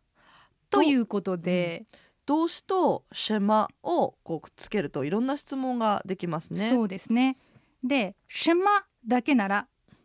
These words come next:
Speaker 1: え、何？つまり、英語で言うと、what？みたいなことになるわけですね。で、こう、シェマとか、あともしくは、前に学習したティンブドン？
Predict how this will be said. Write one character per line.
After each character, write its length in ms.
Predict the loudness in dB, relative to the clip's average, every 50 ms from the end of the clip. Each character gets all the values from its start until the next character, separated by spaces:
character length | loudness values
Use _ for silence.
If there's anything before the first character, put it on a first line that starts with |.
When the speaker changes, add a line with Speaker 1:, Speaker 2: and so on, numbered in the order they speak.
| _ _ -2
Speaker 1:
え、 60 | -2 -2 -2 -2 _ _ _ _ 2
何？ 420 | 4 6 6 4 4 4 2 2 2 _ _ _ _ _ _ 0
つ 100 | 2 4
ま 100 | 4 2
り、 200 | 0 -4 -10 -14 _ _
英 140 | 2 2 4
語 140 | 4 4 4
で 80 | 2
言 20 | 2
う 40 | 2
と、 120 | 0 -4 _ -2 2
what？ 540 | 4 4 4 4 2 -2 -4 _ -12 -12 -10 0 4
み 160 | 4 4 6
た 80 | 6 4
い 80 | 2
な 180 | 2 -2 -6 -10 _ _ _ -4
こ 100 | -2 2
と 80 | 4
に 120 | 4 6 6
な 100 | 6 4
る 80 | 2
わ 80 | 0 -2
け 80 | -4 -4
で 100 | -4 -2
す 100 | 2 2
ね。 200 | 2 2 2 _ _ _ _ _ _ _ _ _ _ -2
で、 280 | 2 2 2 2 0 -4 _ _ _ _ _ _
こ 300 | 2 2 2 2 2 -2 _
う、 80 | _ -6
シ 200 | -2 2 2 2
ェ 40 | 4
マ 160 | 4 4 4 2 2 0 _ _ _ _ _ _ _ _ _ _ _ _ _ -2
と 120 | 0 0
か、 340 | 2 2 2 2 0 -2 -6 _ _ _ _ _ _ _
あ 100 | -2 0
と 120 | 2 4
も 160 | 4 4 4 2
し 100 | 0 -2
く 140 | 0 2
は、 280 | 4 4 4 2 0 -4 _ _ _ _ _ _ _ _ _ _ _
前 240 | 2 4 4 6 6
に 300 | 4 4 2 0 -4 _ _ -2
学 200 | -2 0 0 0
習 160 | 0 0 0
し 80 | 0 0
た 160 | -4 -4 -6 _ -8
テ 80 | -6 -4 0
ィ 20 | 2
ン 60 | 2
ブ 80 | 2
ド 100 | 2 0
ン？ 200 | 0 0 0 -2